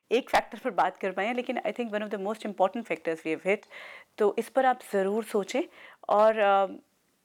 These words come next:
you know, अभी तक का जो belief systems पर हम जी रहे थे कि जितना pressure बढ़ता जा रहा है, मैंने अपने आप को उसी हिसाब से तो mold किया है, ये तो करना ही पड़ेगा, ये तो ऐसी चीज़ें करनी ही पड़ेंगी।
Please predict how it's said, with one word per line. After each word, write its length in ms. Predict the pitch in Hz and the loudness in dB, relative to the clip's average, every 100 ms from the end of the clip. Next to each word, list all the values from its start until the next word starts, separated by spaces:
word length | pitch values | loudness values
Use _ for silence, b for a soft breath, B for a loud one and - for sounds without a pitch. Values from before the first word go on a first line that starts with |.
| 226 | -4
you 60 | |
know, 120 | 254 - | -2 0
अभी 260 | 240 220 311 | 0 2 4
तक 200 | 320 311 | 4 2
का 120 | 285 | 0
जो 120 | 254 | 0
belief 360 | 202 190 208 - | -2 -4 -4 -6
systems 380 | 196 - 233 - | -10 -8 -12 -4
पर 160 | 190 | -4
हम 160 | 185 170 | -4 -8
जी 140 | 175 | -8
रहे 160 | 160 156 | -6 -6
थे 200 | - 226 | -6 -8
कि 360 | - - - | -10 -16 -8
जितना 280 | 202 226 254 | -6 -2 -2
pressure 340 | 254 185 190 208 | 2 0 0 -2
बढ़ता 320 | 185 226 214 | 0 4 4
जा 160 | 190 | 4
रहा 180 | 165 160 | 0 -2
है, 200 | 170 233 240 B B | -4 -6 -8 B B
मैंने 140 | 240 269 | -2 -2
अपने 200 | 269 262 | -2 -4
आप 140 | 262 | -2
को 100 | 269 | -2
उसी 180 | 247 269 | -2 -2
हिसाब 240 | 269 262 | 0 0
से 100 | 254 | -2
तो 120 | 254 254 | -2 0
mold 260 | 240 262 | 0 -2
किया 220 | - 220 | -2 -4
है, 120 | 190 175 | -2 -6
ये 320 | - - 220 | -12 -10 -4
तो 120 | 262 | -2
करना 320 | 254 220 233 | 0 0 2
ही 160 | 269 294 | 2 2
पड़ेगा, 360 | 240 196 180 B B 214 | 0 0 -2 B B -2
ये 60 | |
तो 100 | 254 | 2
ऐसी 140 | 247 254 | 2 0
चीज़ें 260 | 254 262 | -4 -6
करनी 300 | 262 214 208 | -4 -4 -4
ही 60 | 254 | -8
पड़ेंगी। 460 | 220 170 165 170 | -6 -8 -10 -16